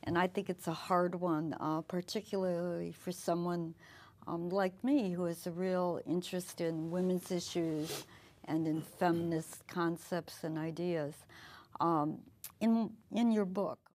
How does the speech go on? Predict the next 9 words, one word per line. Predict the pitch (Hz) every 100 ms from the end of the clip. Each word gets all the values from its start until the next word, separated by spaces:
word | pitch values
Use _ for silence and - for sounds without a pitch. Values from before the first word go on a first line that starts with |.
| _ 139
uh, | 147
business | 185 180 180 -
ethics | 180 175 175 170 -
and | 160 160 -
ethical | 165 175 - 160
business. | 180 196 196 139 147 -
One | 175 202 214
of | 196 -
the, | 180 165 135